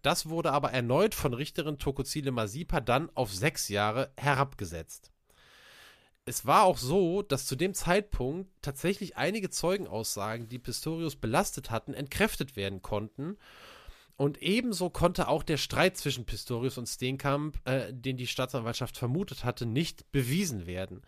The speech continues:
Und obwohl Pistorius bei seiner Version der Geschichte blieb, ähm, legte er dann bei dem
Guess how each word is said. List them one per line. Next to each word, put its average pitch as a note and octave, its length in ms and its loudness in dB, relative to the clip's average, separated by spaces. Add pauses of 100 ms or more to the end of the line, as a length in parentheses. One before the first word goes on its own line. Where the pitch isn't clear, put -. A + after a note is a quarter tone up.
(500)
Und C3+ 160 -2
obwohl C#3 460 4
Pistorius F3 680 -2
bei C3 140 2
seiner D3+ 520 0
Version B2+ 440 -2
der C3+ 100 0
Geschichte A#2+ 400 -6
blieb, A#2 480 -4 (680)
ähm, C3+ 520 2
legte C3 400 0
er B2 160 2
dann C#3 360 2
bei C3+ 140 6
dem A#2+ 240 -2